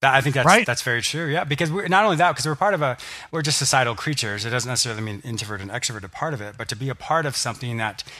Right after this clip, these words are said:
Speaker 1: has meaning or has value, or that e-, whether it's just at a daily basis of interacting with people itself,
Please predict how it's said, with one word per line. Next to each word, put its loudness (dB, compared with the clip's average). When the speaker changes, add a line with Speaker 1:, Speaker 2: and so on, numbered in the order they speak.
Speaker 1:
has 4
meaning 2
or -2
has -2
value, 2
or -6
that -4
e-, -4
whether 0
it's -4
just -2
at -4
a -2
daily -8
basis -2
of -10
interacting -4
with -12
people -18
itself, -4